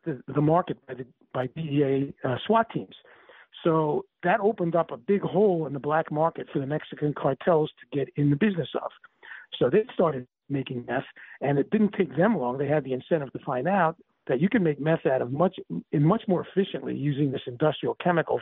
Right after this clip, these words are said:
phenyl two propanone, or P two P. And anybody who's watched the series Breaking Bad knows what I'm talking about. And so within a short period of time, the, the cartels, much more efficiently than these local homegrown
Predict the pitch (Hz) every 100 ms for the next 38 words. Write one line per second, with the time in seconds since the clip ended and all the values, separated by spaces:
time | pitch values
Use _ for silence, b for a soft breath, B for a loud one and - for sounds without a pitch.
0 | - 147 139 - 135 - 165 - 120 123
1 | 117 - 131 135 - 220 175 - B B
2 | B B - - 208 202 180 160 135 127
3 | 156 156 - - 147 185 156 131 131 143
4 | 139 127 180 131 117 - 135 143 135 127
5 | 123 160 156 120 107 110 - - B B
6 | B 151 147 - 170 156 151 156 - 156
7 | 165 165 143 - 208 226 240 196 165 -
8 | 302 233 180 202 - b b b - 147
9 | 156 - 151 147 170 - 180 160 - 277
10 | 233 135 147 220 - 226 165 - 226 202
11 | 175 160 156 147 151 180 - 214 190 175
12 | 160 190 254